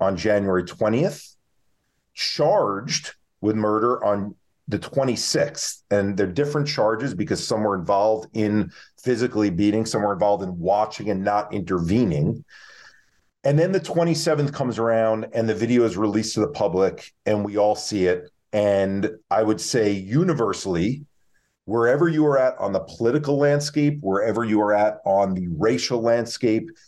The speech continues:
there's a lot of different opinions of the intricacies within those. But I don't, I have not spoken to a person yet who didn't watch those beatings on, on, uh, on camera. That's what they were. They were beatings, and is not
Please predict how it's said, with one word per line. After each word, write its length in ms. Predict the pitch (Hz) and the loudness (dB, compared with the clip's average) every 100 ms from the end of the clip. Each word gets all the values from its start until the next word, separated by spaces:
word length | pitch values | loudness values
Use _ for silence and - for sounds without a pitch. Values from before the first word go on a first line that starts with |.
| _ _ _ | _ _ _
there's 120 | 92 | -8
a 40 | 98 | 0
lot 180 | 117 127 | 0 2
of 80 | |
different 260 | 120 123 110 | 0 -2 -4
opinions 600 | - - 127 123 120 117 - | -4 0 2 2 0 -2 -2
of 420 | 113 107 104 95 | 2 2 2 -2
the 120 | 90 104 | -6 -6
intricacies 1000 | - 151 147 143 113 110 - 107 104 87 | -2 0 0 -2 -2 -2 0 2 2 2
within 380 | 110 120 156 | 0 2 2
those. 560 | 117 80 87 113 - - _ _ _ - | 2 0 -2 -4 -8 -10 _ _ _ 0
But 100 | 120 | 2
I 120 | 156 | 2
don't, 260 | 170 151 - | 0 -2 -2
I 220 | 120 165 | 0 2
have 220 | 139 135 | 0 0
not 220 | 131 117 | 0 -2
spoken 300 | - 120 110 | 0 -2 0
to 80 | 101 | 0
a 40 | 101 | 0
person 320 | 101 92 101 | -2 -2 2
yet 220 | 98 92 | 2 2
who 140 | 110 | -2
didn't 320 | 101 110 104 101 | -2 -2 0 2
watch 280 | 98 87 | 0 0
those 460 | - 95 90 80 - _ _ _ _ _ - | 0 0 0 -2 -12 _ _ _ _ _ -10
beatings 480 | 98 123 117 92 82 | 0 2 2 -2 -2
on, 240 | 87 85 - | 0 0 0
on, 360 | 92 95 76 - - | 0 0 -4 -12 -2
uh, 100 | 98 | -2
on 200 | - 101 | 0 -2
camera. 400 | 85 127 107 90 | -2 -2 0 0
That's 180 | 87 90 | 0 0
what 100 | 92 | -2
they 100 | 101 | 0
were. 180 | 107 101 | 4 4
They 120 | 90 | 2
were 100 | 92 | 0
beatings, 580 | 85 117 90 87 82 - - | 0 0 2 2 0 -2 0
and 240 | 104 98 | 2 2
is 240 | 101 87 | 0 -2
not 400 | 104 113 110 113 | 0 0 0 -2